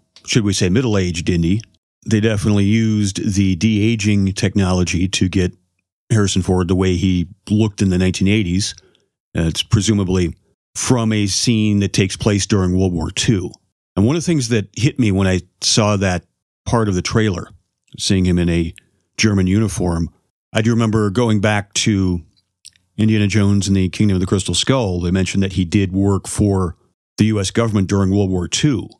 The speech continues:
And if you are familiar with the Young Indiana Jones Chronicles from the early nineties,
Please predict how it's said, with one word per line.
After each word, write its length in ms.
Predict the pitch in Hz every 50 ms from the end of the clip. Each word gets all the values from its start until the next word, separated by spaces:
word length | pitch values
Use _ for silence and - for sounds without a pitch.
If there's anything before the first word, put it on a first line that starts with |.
| _ _ _ _ _ -
And 580 | 104 101 101 101 98 98 98 98 98 95 101 - -
if 440 | 107 117 110 107 104 98 - - 113
you 280 | 107 104 104 107 107
are 240 | 98 107 104 101 98
familiar 460 | 98 - 110 117 135 143 135 120 110 107
with 140 | 110 104
the 80 | - 113
Young 160 | 107 107 110
Indiana 300 | 107 107 104 101 95 95
Jones 300 | 85 - 98 90 87 78
Chronicles 720 | - - - - 143 - 190 330 120 101 - 90 90 87 -
from 100 | 98 95
the 140 | 95 -
early 220 | 101 104 92 87 85
nineties, 800 | 90 101 120 143 160 170 151 110 90 82 85 85 87 - - -